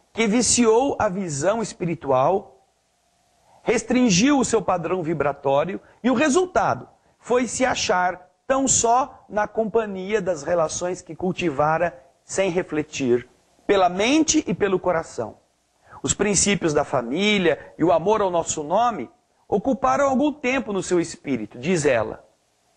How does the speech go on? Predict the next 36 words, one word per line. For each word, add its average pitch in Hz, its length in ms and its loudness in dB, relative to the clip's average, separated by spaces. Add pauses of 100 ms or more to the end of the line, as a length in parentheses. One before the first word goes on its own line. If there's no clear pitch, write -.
(580)
De 190 140 2
algum 339 300 2
modo 247 380 2
ele 220 120 0
lutou, 190 640 2
ele 139 280 -2
achou, 180 640 0 (180)
é, 156 180 -2
esforçando-se 214 1160 0
para 156 200 -2
sair, 165 280 -2
ele 202 120 0
achou 185 260 0
que 208 80 -2
aquilo 208 220 -4
não 220 100 -2
era 247 180 2
bom, 220 380 0 (240)
repelindo 254 680 2
as 208 100 -2
tentações. 160 640 -4
Mas, 196 480 0
afinal, 190 840 -2 (160)
diz 170 260 -6
don-, 165 300 -2
diz 165 300 -2
a 147 60 4
mãe 165 180 -2
de 147 80 0
André 147 200 0
Luiz, 143 400 -2 (320)
caiu 226 680 2 (120)
novamente 190 600 0
enredado 180 640 0
na 156 100 -2
sombra, 175 580 -4